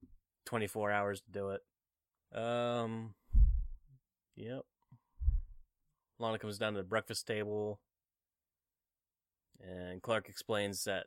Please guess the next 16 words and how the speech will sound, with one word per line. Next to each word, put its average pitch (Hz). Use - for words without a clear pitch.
he 101
put 101
the 98
ship -
into 98
analyze 104
mode 98
because 95
his 95
ship -
runs 101
on 95
kryptonite. 95
And 95
it's 90
gonna 92